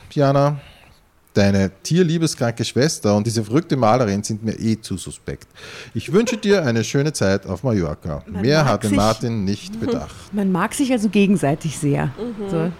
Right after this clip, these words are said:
Speaker 2: die,
Speaker 1: Ja,
Speaker 2: der Schwager
Speaker 1: ja,
Speaker 2: findet auch
Speaker 1: eindeutig.
Speaker 2: die Schwester geil irgendwie. Okay.
Speaker 1: Ja, genau. Also es ist, äh, von Haus aus ein, sagen wir mal,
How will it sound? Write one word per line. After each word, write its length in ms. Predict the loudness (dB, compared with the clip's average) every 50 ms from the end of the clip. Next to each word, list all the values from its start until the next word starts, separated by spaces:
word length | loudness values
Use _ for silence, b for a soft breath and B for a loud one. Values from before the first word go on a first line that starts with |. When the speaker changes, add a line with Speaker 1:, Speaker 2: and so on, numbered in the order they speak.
| -12 -10
Speaker 2:
die, 100 | -8 -4
Speaker 1:
Ja, 200 | 0 2 4 4 4
Speaker 2:
der 60 | 2
Schwager 280 | 0 -4 -2 -2 0 0
Speaker 1:
ja, 80 | 0
Speaker 2:
findet 260 | 0 0 -4 -4 -4 -4
auch 100 | -4 -2
Speaker 1:
eindeutig. 160 | -2 -2 0
Speaker 2:
die 200 | 0 0 0 -2 -4
Schwester 100 | -6 -6
geil 300 | -4 -4 -4 -4 -6 -8
irgendwie. 260 | -10 -12 -12 -12 -14
Okay. 200 | -14 -14 -14 -14 -14 -16 -18 -20 -20 -20 -12 -4
Speaker 1:
Ja, 220 | 0 0 0 0 -2 -12 -20 -20 -20 -20 -20 -20 -16 -8 -4
genau. 400 | -2 0 0 0 -2 -2 -4 -8 -12 B B B B B B B B
Also 160 | -4 -2 0
es 100 | 0 0
ist, 240 | -2 -4 -4 -6 -4
äh, 380 | 0 2 4 4 4 4 2 0 -4 -10 -8
von 180 | -6 -4 -2 0
Haus 160 | 0 0 0
aus 140 | -2 -2 -2
ein, 240 | -2 -4 -4 -4 -8 _ _ _
sagen 300 | -20 -16 -10 -4 -4 -2
wir 100 | 0 0
mal, 300 | 0 2 2 0 0 -2